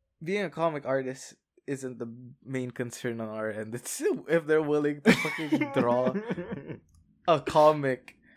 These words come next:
Speaker 1: about a guy whose superpower is just shooting cum.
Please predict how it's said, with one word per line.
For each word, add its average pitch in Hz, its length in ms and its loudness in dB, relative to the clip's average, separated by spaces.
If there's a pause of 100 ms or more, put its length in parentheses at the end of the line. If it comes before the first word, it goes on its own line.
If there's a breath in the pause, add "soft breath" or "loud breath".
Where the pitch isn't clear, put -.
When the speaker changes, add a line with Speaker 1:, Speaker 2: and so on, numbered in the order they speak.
(180 soft breath)
Speaker 1:
about 143 260 6
a 143 60 4
guy 135 300 4
whose 139 180 -2
superpower 120 840 -4
is 127 180 -4
just 127 240 -14 (140)
shooting 127 560 -4
cum. 110 420 -8